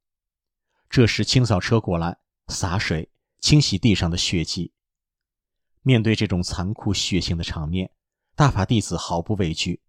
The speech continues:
很多人还手举着横幅，高喊着“法轮大法好”进入广场。他们明知道进去就是被打、被抓、被判刑、劳教、失去亲人，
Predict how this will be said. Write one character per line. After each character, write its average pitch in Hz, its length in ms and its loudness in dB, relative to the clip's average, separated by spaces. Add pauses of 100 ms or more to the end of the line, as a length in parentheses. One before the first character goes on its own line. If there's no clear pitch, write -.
(360)
很 123 180 6
多 170 160 6
人 127 180 4
还 104 200 -4
手 98 240 0
举 - 160 -4
着 80 80 -6
横 82 240 -6
幅， - 300 -10 (320)
高 135 200 4
喊 92 260 2
着 110 220 0 (260)
“法 123 360 -2
轮 151 180 4
大 175 180 2
法 131 200 2
好” - 320 0 (180)
进 127 220 6
入 87 160 -4
广 76 260 -8
场。 - 240 -10 (1800)
他 - 120 2
们 110 140 4
明 95 200 2
知 98 200 -4
道 90 260 -2
进 131 180 2
去 95 140 -2
就 87 160 -2
是 - 140 -6
被 85 180 -4
打、 69 320 -12 (140)
被 90 160 -2
抓、 113 420 -6
被 98 140 -2
判 - 260 -4
刑、 85 400 -6
劳 87 260 -8
教、 101 360 -4 (280)
失 - 220 -2
去 - 140 -6
亲 151 320 2
人， 87 200 -2